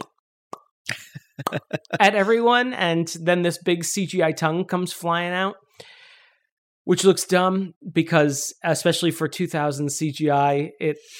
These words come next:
Speaker 2: looks exactly as I described. It looks like a man who's just opening his mouth on set and <laughs> a big gack tongue is coming out.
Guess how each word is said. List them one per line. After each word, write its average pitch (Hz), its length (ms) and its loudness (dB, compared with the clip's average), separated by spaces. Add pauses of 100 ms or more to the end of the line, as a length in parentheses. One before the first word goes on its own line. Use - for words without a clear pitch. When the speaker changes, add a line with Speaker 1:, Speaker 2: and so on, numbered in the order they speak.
Speaker 2:
looks 160 320 4
exactly 139 520 0
as 135 100 0
I 139 140 0
described. 123 580 -6
It 143 80 -4
looks 139 220 -4
like 131 160 -2
a 135 60 -2
man 131 260 -4
who's 135 140 -2
just 135 200 -4
opening 139 320 -2
his 139 160 -4
mouth 131 260 -4
on 131 160 -6
set 131 320 -4 (320)
and 143 440 -4 (280)
<laughs> - 280 -16
a 151 80 0
big 143 400 -2 (1080)
gack 135 440 -4
tongue 131 340 -2
is 127 100 -4
coming 131 340 -6
out. 139 300 -12